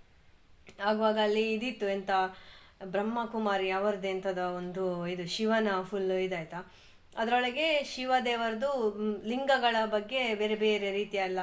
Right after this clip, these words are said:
ಆ, ಪ್ರದರ್ಶನಕ್ಕೆಲ್ಲ ಇಟ್ಟಿದ್ರು. ಅಂದ್ರೆ ಒಂದು ಲಿಂಗ, ಅದರಲ್ಲಿ ಶಿ-, ಲಿಂಗದ ಬೇರೆ ಬೇರೆ ವಿಧಗಳು ಕಾಣುವ ಹಾಗೆ, ಮತ್ತೊಂದು ಕ್ಯಾಬಿನ್ ಥರ ಮಾಡಿ ಅದರಲ್ಲಿ ಸಹಸ್ರಲಿಂಗ ದರ್ಶನ ಅಂತೆ, ಮತ್ತೊಂದು ತ್ರೀ ಡಿ ಇದಂತೆ,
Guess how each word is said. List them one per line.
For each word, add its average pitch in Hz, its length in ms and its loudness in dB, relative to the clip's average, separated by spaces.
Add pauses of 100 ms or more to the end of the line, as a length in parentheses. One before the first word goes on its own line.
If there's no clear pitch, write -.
(480)
ಆ, 190 220 2
ಪ್ರದರ್ಶನಕ್ಕೆಲ್ಲ 202 840 0
ಇಟ್ಟಿದ್ರು. 196 400 -4
ಅಂದ್ರೆ 180 240 -4
ಒಂದು 226 680 -2 (460)
ಲಿಂಗ, 247 320 2 (220)
ಅದರಲ್ಲಿ 247 760 0
ಶಿ-, 226 560 -4
ಲಿಂಗದ 277 420 2
ಬೇರೆ 277 200 6
ಬೇರೆ 285 300 4
ವಿಧಗಳು 254 420 2
ಕಾಣುವ 208 260 0
ಹಾಗೆ, 185 260 -4
ಮತ್ತೊಂದು 262 800 -2 (280)
ಕ್ಯಾಬಿನ್ 262 360 6
ಥರ 254 160 6
ಮಾಡಿ 254 300 0
ಅದರಲ್ಲಿ 247 340 0
ಸಹಸ್ರಲಿಂಗ 247 720 0
ದರ್ಶನ 208 440 -2
ಅಂತೆ, 175 180 -8
ಮತ್ತೊಂದು 240 480 -4
ತ್ರೀ 254 260 -2
ಡಿ 247 140 -2
ಇದಂತೆ, 180 720 -6